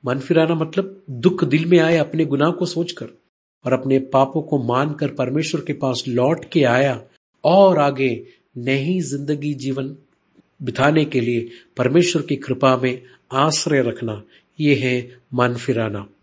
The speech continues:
ऐसा मन फिराए हुए लोग परमेश्वर के राज्य में प्रवेश होता है। परमेश्वर का राज्य मतलब परमेश्वर राज करने वाला जगह। परमेश्वर हमारे मनों में,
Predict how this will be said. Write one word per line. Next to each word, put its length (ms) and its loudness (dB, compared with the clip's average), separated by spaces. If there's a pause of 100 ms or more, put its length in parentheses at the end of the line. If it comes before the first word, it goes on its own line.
(720)
ऐसा 340 2
मन 240 2
फिराए 340 4
हुए 140 2
लोग 320 -2 (420)
परमेश्वर 440 -2
के 140 0
राज्य 380 2
में 160 -2
प्रवेश 320 -2
होता 240 -2
है। 300 -8
परमेश्वर 360 -4
का 100 -2
राज्य 260 2
मतलब 380 -4 (360)
परमेश्वर 680 0
राज 300 4
करने 300 -4
वाला 220 -2
जगह। 320 -8 (380)
परमेश्वर 420 -2
हमारे 260 0
मनों 320 2
में, 260 2